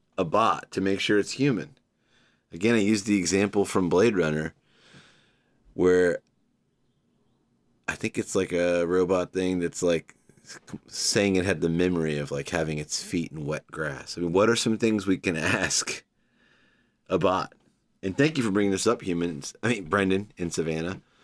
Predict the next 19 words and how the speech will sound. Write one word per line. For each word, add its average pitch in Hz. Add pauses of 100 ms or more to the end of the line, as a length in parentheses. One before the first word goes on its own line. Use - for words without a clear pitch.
(600)
And 123
thank 165
you 196
for 180 (460)
testing 156
that 135
bot. 135
I 95
mean, 101
you're 151
doing 160
your 156
part 151 (520)
to 95 (160)
help 104
the 120
humans 151
survive 175
here. 139